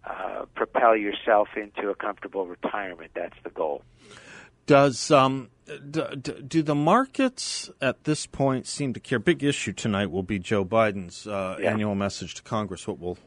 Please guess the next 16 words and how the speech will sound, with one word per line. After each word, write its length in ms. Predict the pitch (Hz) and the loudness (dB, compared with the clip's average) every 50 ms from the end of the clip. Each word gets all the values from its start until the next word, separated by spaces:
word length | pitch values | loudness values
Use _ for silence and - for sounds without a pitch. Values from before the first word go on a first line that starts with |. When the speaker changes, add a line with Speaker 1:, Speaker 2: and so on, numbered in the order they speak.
| _ _ - | _ _ -8
Speaker 2:
later 260 | 98 98 98 95 98 - | -4 -2 -2 -2 -2 -2
call 240 | - 117 101 92 | 0 0 0 0
a 40 | 87 | -2
State 280 | - - - 107 98 95 | -4 -4 -4 -2 -2 -2
of 60 | 90 | -4
the 60 | 85 | -6
Union. 360 | 87 117 127 127 117 104 95 - - - - - - - - - - - _ | -4 -4 -2 0 0 -2 -2 -6 -10 -20 -20 -20 -18 -18 -18 -18 -20 -14 _
John, 220 | - 127 131 123 - - 110 - - - - | 4 4 4 4 2 -4 -12 -12 -12 -4 2
uh, 220 | 131 117 110 107 90 | 4 6 6 6 4
John 320 | 78 - - 113 110 107 | 2 2 2 4 4 4
Dombrowski, 600 | 110 107 98 110 110 110 101 - - 139 117 85 | 2 2 4 6 6 6 4 2 0 -2 -2 -2
w-, 440 | 65 82 76 - - - - - - - | -4 -8 -10 -10 -12 -12 -12 -12 -10 -8
he's 280 | 139 156 156 147 - | -4 -2 -2 -2 0
gonna 200 | - 247 269 285 | 2 2 2 2
talk 300 | - - 160 156 143 - | 2 4 4 4 4 4
about, 380 | 131 113 117 113 110 107 - | 2 4 4 6 4 4 2